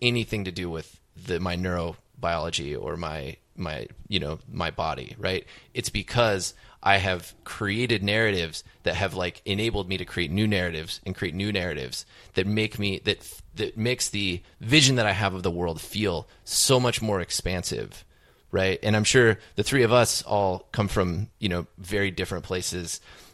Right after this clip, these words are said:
I'm sure we all have, like, friends from high school or whatever that, you know, we grew up with who kind of stayed in the hometown, didn't, didn't really go, didn't travel. And you go and you talk to these people and it's like, they do not see the world in the same way that I do,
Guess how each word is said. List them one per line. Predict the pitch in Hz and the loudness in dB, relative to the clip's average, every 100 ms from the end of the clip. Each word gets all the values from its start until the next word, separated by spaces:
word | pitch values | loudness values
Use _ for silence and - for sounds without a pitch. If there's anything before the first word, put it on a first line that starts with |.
| - - | -10 -4
I'm | |
sure | 98 110 | 0 0
we | 101 | 2
all | 101 | 2
have, | 98 92 | 2 0
like, | 90 85 - | -4 -6 -10
friends | - 98 95 - | -2 0 0 -2
from | 95 | -2
high | 82 87 | -4 -4
school | - 87 87 85 | -4 -6 -4 -4
or | 85 | -2
whatever | 90 92 87 87 | -2 0 -2 -4
that, | 82 - | -6 -8
you | 92 | -6
know, | 92 87 | -4 -4
we | 87 | -8
grew | 92 95 | -6 -4
up | 90 | -4
with | 90 85 | -4 -4
who | 82 | -4
kind | 85 82 | -6 -6
of | - - - | -12 -20 -12
stayed | - 107 | 2 4
in | 104 | 6
the | 98 | 6
hometown, | 98 92 101 95 90 | 6 6 2 0 -2
didn't, | 95 92 - 87 | -4 -6 -4 -2
didn't | 95 | 0
really | 92 92 | 0 -4
go, | 85 92 87 | -2 -2 -2
didn't | 101 98 | -2 -2
travel. | - 87 90 95 90 98 - - - _ | -2 0 0 -2 -6 -8 -14 -20 -20 _
And | 117 117 | 0 0
you | 107 | 2
go | 139 151 | 6 6
and | 135 | 6
you | |
talk | 110 127 139 | 4 2 2
to | 113 | -2
these | 101 | -2
people | - 98 95 90 82 | 0 0 2 2 2
and | 92 | 0
it's | 90 92 | 0 0
like, | 87 - - _ _ _ _ _ _ _ _ _ _ _ _ - | -2 -4 -16 _ _ _ _ _ _ _ _ _ _ _ _ -18
they | 92 90 120 127 117 - | -2 4 4 4 -2 -4
do | 110 | 0
not | 107 104 - | 2 2 0
see | 110 | -2
the | 98 | 0
world | 92 92 87 | 4 4 4
in | 82 | 0
the | 78 | -2
same | 73 78 | -2 -2
way | 60 | -4
that | - | -6
I | 50 | -6
do, | - | -8